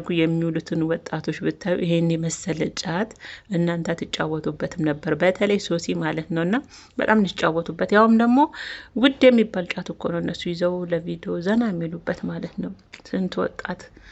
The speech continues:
በየድንጋዩ ላይ እንደሚያዛጋ ብታዩ በሱስ ውስጥ ተወጥረው።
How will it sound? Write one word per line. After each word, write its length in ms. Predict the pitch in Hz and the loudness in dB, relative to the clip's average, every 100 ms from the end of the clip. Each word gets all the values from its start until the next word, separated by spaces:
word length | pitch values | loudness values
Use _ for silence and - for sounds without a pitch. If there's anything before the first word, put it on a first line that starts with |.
| - | -8
በየድንጋዩ 640 | - 190 185 180 175 175 | 0 2 4 2 0 2
ላይ 120 | 170 170 | 2 2
እንደሚያዛጋ 680 | 165 165 165 160 175 165 160 | 0 0 -2 -4 -6 -6 -6
ብታዩ 320 | 156 - 165 165 | -8 -8 -6 -4
በሱስ 320 | 165 - - | -4 -6 -8
ውስጥ 180 | - - | -10 -6
ተወጥረው። 480 | - 175 - 180 | -6 -6 -8 -10